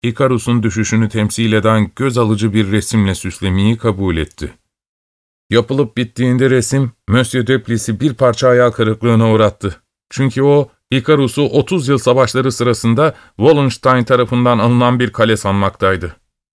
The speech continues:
Ama resimden de ziyadesiyle memnundu. Görme ayrıcalığına erişen herkes bunun Pincini'nin başyapıtı olduğunu söyleyerek göklere çıkarıyordu. Bu Pincini'nin en büyük ve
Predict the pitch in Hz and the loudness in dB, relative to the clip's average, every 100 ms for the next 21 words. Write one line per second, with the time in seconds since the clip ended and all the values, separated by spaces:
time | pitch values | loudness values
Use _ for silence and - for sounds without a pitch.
0 | - 131 123 117 - _ - 147 139 147 | -2 0 2 0 -4 _ -6 -4 0 0
1 | 143 139 123 101 123 123 120 - 117 113 | 2 2 0 0 2 2 0 -2 0 2
2 | 127 123 135 131 95 78 _ _ _ _ | 2 2 2 0 0 -4 _ _ _ _
3 | _ _ _ _ - 151 151 147 135 127 | _ _ _ _ 0 2 4 2 2 2
4 | 131 131 131 127 120 117 131 120 113 135 | 0 2 2 2 0 0 0 2 2 0
5 | 110 127 - 120 127 127 120 131 113 127 | 0 -6 -2 0 0 -2 -2 -2 -2 0
6 | 123 127 120 127 120 123 123 107 117 123 | 2 2 4 2 2 -4 -4 -2 0 0
7 | 113 117 113 131 123 107 110 117 110 117 | 2 0 0 0 0 2 2 0 0 -2
8 | - 110 104 95 - 92 90 87 76 76 | 0 -2 -2 -4 -4 -2 0 -2 -2 -8
9 | - _ _ _ _ _ 82 113 147 135 | -12 _ _ _ _ _ -2 2 2 0
10 | - 156 139 156 139 139 135 127 - 170 | -2 -2 0 0 0 0 0 -2 -2 0
11 | 156 123 127 139 117 - 127 120 | 0 0 -2 -2 -4 0 0 0